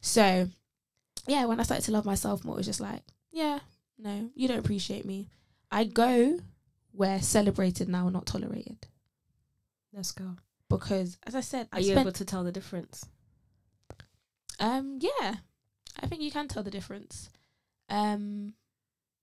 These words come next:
Speaker 1: I would even use another word of maybe not even just toleration, but just maybe a
Speaker 2: Indifference?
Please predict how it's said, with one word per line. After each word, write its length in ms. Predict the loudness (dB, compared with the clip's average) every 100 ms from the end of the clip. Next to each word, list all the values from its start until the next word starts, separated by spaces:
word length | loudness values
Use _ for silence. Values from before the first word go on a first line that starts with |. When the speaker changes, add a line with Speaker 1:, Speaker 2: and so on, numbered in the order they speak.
| _ _ -20 -20 _ _ -4
Speaker 1:
I 40 |
would 100 | 0 2
even 160 | 2
use 140 | 0 0
another 260 | 0 -2 -2
word 160 | -2
of 80 | -4
maybe 240 | -4 -6 -6
not 120 | -6
even 160 | -8 -8
just 160 | -8
toleration, 580 | -4 -4 -2 -4 -4 -8
but 120 | -10
just 560 | -8 -8 -8 -10 -14 -20 -20 _ _ _ _ _ _ _ _ -20 _ _ _ _ _ _
maybe 160 | 0 2
a 40 |
Speaker 2:
Indifference? 680 | 2 0 -4 -4 -8 -14